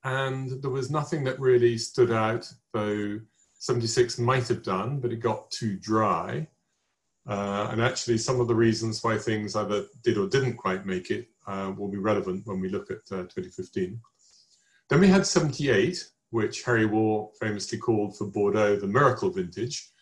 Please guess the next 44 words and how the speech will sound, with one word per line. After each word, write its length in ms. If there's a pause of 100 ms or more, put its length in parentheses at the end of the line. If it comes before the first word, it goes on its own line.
(420)
um, 420
because 600
it 240
didn't 240
look 160
as 120
though 120
it 60
was 120
gonna 160
be 100
a 40
success. 540
It 80
was 120
a 60
late 280
harvest, 600 (380)
in, 260
well 160
into 260
October, 540 (300)
but 120
then 420
the 60
wines 320
turned 220
out 120
really 180
well. 300 (380)
And 180
probably 380
seventy-eight 640 (120)
Burgundy, 600
uh, 220
would 240 (180)
be 100
considered 400
by 140
most, 460 (760)
uh, 760
let's 180
say, 160
neutral, 640